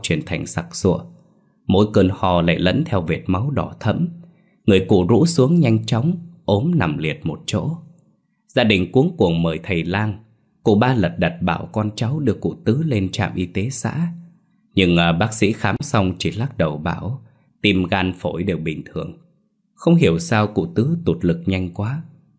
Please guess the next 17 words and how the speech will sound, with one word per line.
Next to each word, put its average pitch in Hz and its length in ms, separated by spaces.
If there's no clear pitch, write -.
Đêm 101 220
xuống, 113 360
cụ 95 200
Tứ 107 120
mê 135 220
man, 104 380
tay 90 220
bấu 92 280
chặt 82 240
mép 127 200
giường, 78 340
miệng 87 340
cứ 120 100
lắp 131 260
bắp 143 240
ú - 180
ớ 123 320